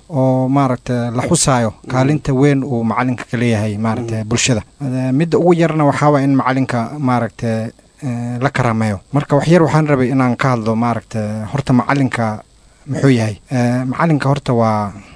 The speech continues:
Speaker 1: soo saaraha aqoonta bulshada. Macalinka waa indhaha iyo, maaragtay, lafdhabarka bulshada. Ubadkeenna, maaragtay, waxbarasho ma helayaan hadduusan ahayn, eh,
Speaker 2: Macalinka.
Speaker 1: macalinka ahayn.
Speaker 2: Mm.
Speaker 1: Ummad kastaana waxaa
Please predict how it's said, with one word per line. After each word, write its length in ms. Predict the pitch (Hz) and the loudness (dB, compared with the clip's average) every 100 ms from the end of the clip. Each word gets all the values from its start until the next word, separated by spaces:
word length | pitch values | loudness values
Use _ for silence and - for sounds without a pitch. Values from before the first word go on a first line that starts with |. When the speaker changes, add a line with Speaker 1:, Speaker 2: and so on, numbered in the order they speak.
| - | -16
Speaker 1:
soo 160 | - | -4
saaraha 380 | 120 127 139 135 | 0 2 4 2
aqoonta 320 | 117 135 127 120 | 2 0 0 -2
bulshada. 380 | 110 - 117 | -4 -2 -4
Macalinka 480 | 92 135 143 117 127 - _ - | -2 0 0 0 -6 -10 _ -4
waa 140 | 123 | 0
indhaha 320 | 131 139 135 127 | 2 2 2 2
iyo, 220 | 127 120 | 0 0
maaragtay, 640 | 123 120 110 - 113 110 | 2 0 -2 -4 -4 -2
lafdhabarka 800 | 107 104 147 127 117 - 107 107 | -4 -6 -2 0 0 -2 -4 -4
bulshada. 380 | 107 113 - 110 - 147 | -4 -2 0 -2 -2 0
Ubadkeenna, 560 | 156 131 - 143 139 | 0 0 -4 0 2
maaragtay, 420 | 131 131 117 - | 2 0 -2 -4
waxbarasho 480 | 117 107 113 120 - | -6 -4 -4 -4 -2
ma 120 | 127 123 | 0 2
helayaan 440 | 127 120 120 113 101 | 2 4 2 2 -2
hadduusan 460 | 113 123 - 110 | -2 -2 0 -2
ahayn, 240 | 113 113 110 85 - | -2 -2 -4 -8 -14
eh, 80 | 117 | -8
Speaker 2:
Macalinka. 240 | 113 113 | -6 -6
Speaker 1:
macalinka 360 | 110 113 120 113 | -2 0 0 -2
ahayn. 180 | 117 110 113 | -2 -4 -6
Speaker 2:
Mm. 100 | 110 | -6
Speaker 1:
Ummad 200 | 139 170 - | 0 0 0
kastaana 480 | 139 - 139 135 123 | -4 -2 0 2 2
waxaa 380 | 110 104 123 | 0 0 0